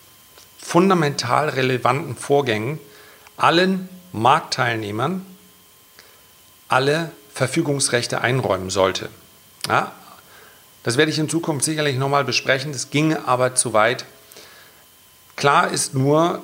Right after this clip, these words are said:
solche Aktionen haben in der Vergangenheit bereits Krisen ausgelöst. Also,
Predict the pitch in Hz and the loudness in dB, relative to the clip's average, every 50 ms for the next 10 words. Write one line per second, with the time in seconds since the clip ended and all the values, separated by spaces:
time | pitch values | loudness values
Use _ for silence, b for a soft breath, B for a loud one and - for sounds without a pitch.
0 | - - - 120 127 135 160 170 165 - - 143 - - - - 139 135 139 139 | -12 -10 -2 2 2 4 4 2 0 0 -2 -2 -2 -2 -4 -2 2 2 2 4
1 | 143 147 147 139 113 92 90 101 117 139 160 170 165 151 - - 143 135 131 120 | 2 0 0 -2 -4 -4 0 2 4 4 4 4 2 0 -2 -2 -2 -2 -2 -2
2 | - - 123 110 113 113 131 147 135 110 113 131 123 117 - - - - - - | -2 0 0 2 2 2 0 0 -2 -2 -2 -2 -2 -2 -6 -10 -12 -16 -20 -20
3 | - - - - 117 107 107 107 127 123 - - - - - - - - - - | -20 -8 -4 -2 0 2 2 2 2 2 0 -4 -4 -6 -8 -14 -20 -20 -20 -20
4 | - - - - - - - - 143 147 151 139 120 139 139 - - - 127 135 | -20 -20 -20 -20 -12 -8 -6 -4 -2 0 0 0 2 0 0 0 0 2 2 2
5 | - - 127 113 101 95 95 - - - - - - - - - - - B B | 0 0 0 0 0 -2 -4 -6 -8 -10 -12 -16 -20 -20 -20 -20 -20 -20 B B
6 | B B B B B B B B B B B B B 117 127 120 113 | B B B B B B B B B B B B B 0 0 0 -2